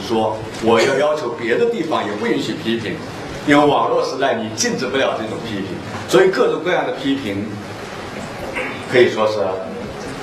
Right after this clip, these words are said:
如潮、如潮如涌的这个，这个潮涌般的卷，卷来。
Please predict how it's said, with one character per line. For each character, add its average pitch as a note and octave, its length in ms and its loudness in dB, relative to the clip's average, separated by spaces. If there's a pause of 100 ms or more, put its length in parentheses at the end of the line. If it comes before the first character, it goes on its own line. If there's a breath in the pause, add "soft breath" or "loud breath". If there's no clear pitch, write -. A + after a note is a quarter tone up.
(260)
如 D#3+ 280 4
潮、 - 420 2 (840)
如 E3+ 240 6
潮 E3+ 400 0
如 E3+ 260 0
涌 D#3 240 0
的 C#3+ 100 0
这 - 120 -2
个， D#3 200 4 (200 loud breath)
这 G3+ 100 6
个 E3 120 0
潮 D#3+ 360 2
涌 - 100 0 (120)
般 F3 160 2
的 E3 100 4
卷， C3+ 180 -2 (160)
卷 G2 260 2
来。 F2 200 0